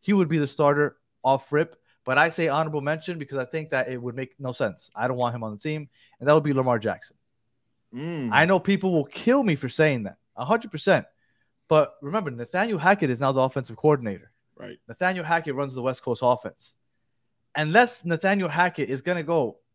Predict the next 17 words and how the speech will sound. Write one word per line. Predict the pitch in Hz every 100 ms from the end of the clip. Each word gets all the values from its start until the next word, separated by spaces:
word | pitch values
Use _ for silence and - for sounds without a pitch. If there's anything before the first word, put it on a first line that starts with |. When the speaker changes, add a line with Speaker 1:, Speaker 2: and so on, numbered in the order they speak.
| -
Speaker 1:
and | 131
redo | 131 165 208 170 165
all | 139 170
of | 160
his | 131
offense, | 139 160 208 202
which | 135
I | 107
highly | 123 147 123
doubt, | 123 160 190 _ _ _
I | - 147
cannot | 156 143 156 -
see | - 214
them | 208 127 113 120 _ _ _
signing | _ - 180 165 131
Lamar | 135 131 135
Jackson. | 139 143 131 101